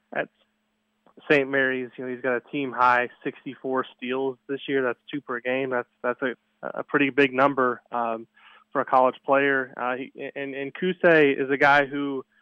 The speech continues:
wasn't a great three-point shooter the last couple of years, but this is his sixth year in college basketball, and he's really worked on his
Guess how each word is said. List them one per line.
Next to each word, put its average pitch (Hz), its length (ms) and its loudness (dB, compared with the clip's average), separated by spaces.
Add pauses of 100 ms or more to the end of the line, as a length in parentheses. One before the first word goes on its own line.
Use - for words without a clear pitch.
(440)
wasn't 185 340 0
a 175 60 0
great 156 400 -2 (180)
three-point 156 480 -8 (100)
shooter 160 540 -8
the - 60 -10
last 143 260 -2
couple 165 300 -4
of 139 40 -6
years, 143 400 -4
but 131 120 -12
this 147 100 -16 (100)
is 131 80 -14
his 127 100 -10 (140)
sixth 160 260 -4
year 147 180 2
in 135 80 -4
college 139 360 0
basketball, 131 520 2
and 127 80 -18
he's 135 120 -12
really 147 200 0
worked 139 320 -2
on 135 120 -2
his 131 100 -8